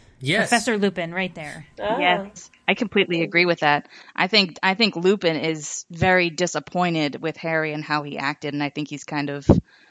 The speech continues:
Speaker 4: showing him that.
Speaker 2: He is shocked. Like, "After all the crap you went through that one year that I was in that school,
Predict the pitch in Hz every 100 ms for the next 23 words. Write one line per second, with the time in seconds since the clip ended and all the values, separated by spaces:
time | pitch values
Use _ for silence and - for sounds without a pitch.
0 | _ _ - - 185 175 156 147 143 147
1 | 131 - - - _ - - 294 294 214
2 | - 208 170 170 208 202 240 269 294 -
3 | 214 247 233 - 226 196 190 196 208 190
4 | 185 175 175 160 160 160 165 165 214 254
5 | 240 190 170 160 165 185 190 190 180 170
6 | 165 - 156 156 160